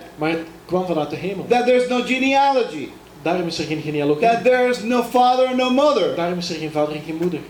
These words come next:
Speaker 2: Because the Aaronic priesthood
Speaker 1: Omdat het Aaronische priesterschap
Speaker 2: is based on genealogy.
Speaker 1: gebaseerd is op genealogie.
Speaker 2: Now we know Yeshua has no beginning of days, right?
Speaker 1: We weten nu dat, eh, Yeshua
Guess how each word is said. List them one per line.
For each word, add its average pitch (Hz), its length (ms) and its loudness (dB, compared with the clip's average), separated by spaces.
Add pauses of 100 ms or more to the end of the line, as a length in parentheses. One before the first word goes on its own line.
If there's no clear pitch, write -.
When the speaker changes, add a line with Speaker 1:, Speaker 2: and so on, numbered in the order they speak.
Speaker 2:
Because 262 640 2
the 233 240 0
Aaronic 240 260 0 (100)
priesthood 233 540 2 (200)
Speaker 1:
Omdat 160 240 -4
het 151 300 -2
Aaronische 156 520 -2
priesterschap 180 380 -2
Speaker 2:
is 254 200 0
based 214 400 0
on - 80 -2
genealogy. 233 960 0
Speaker 1:
gebaseerd 160 480 -4
is - 80 -14
op 165 120 -16
genealogie. 156 520 -6 (260)
Speaker 2:
Now 226 220 2
we 233 80 2
know 277 240 2
Yeshua 233 340 0
has 220 180 -2
no 226 120 0
beginning 202 400 0
of 208 80 -4
days, 220 320 0
right? 165 340 -2 (540)
Speaker 1:
We 139 60 -10
weten 190 220 -2
nu 185 60 0
dat, 160 220 0
eh, 135 600 0
Yeshua 175 320 -2